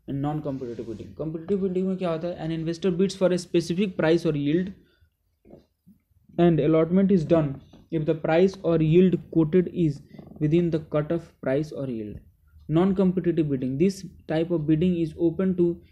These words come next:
individuals or institutions like R R Bs, provident funds, cooperative banks, firms, corporate bodies, institutions and trusts. Allotment happens at a weighted average of the price for bonds applied by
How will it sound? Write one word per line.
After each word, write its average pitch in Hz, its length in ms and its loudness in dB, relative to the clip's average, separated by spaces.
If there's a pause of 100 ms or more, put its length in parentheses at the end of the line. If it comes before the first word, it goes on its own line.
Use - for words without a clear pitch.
(140)
individuals 160 560 2
or 156 80 0
institutions 151 760 -2
like 135 280 -4 (400)
R 143 180 0
R 147 200 2
Bs, 143 260 -2 (260)
provident 147 380 0
funds, 139 380 -6 (460)
cooperative 151 640 0
banks, 139 380 -4 (600)
firms, 156 400 0
corporate 151 480 0
bodies, 139 480 -2
institutions 143 720 -4
and 131 120 -6
trusts. - 500 -14 (440)
Allotment 165 420 2
happens 180 380 0
at 170 160 2
a 165 80 0
weighted 151 320 0
average 165 320 0
of 147 220 -4
the 175 200 -2 (420)
price 151 280 0
for 165 240 0
bonds 147 420 -2
applied 135 400 -4
by 143 260 -2